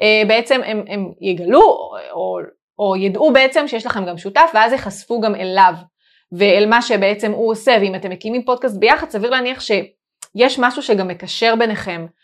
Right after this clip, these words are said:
אה, שאתם מגיעים מתחום, מתחומים משיקים,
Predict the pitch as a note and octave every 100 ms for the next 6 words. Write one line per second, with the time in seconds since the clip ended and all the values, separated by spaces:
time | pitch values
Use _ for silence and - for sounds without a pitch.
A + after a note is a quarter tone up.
0 | _ _ - G3 F#3 F#3 F3+ F3+ F3+ F3+
1 | F3 E3+ - - - G#3 G#3 G3+ A3 G3+
2 | B3+ C#4 D#4 D4+ C4+ - _ - A#3 -
3 | - C#4 B3 B3 - A#3+ C4 C#4 - G3
4 | - A#3+ G#3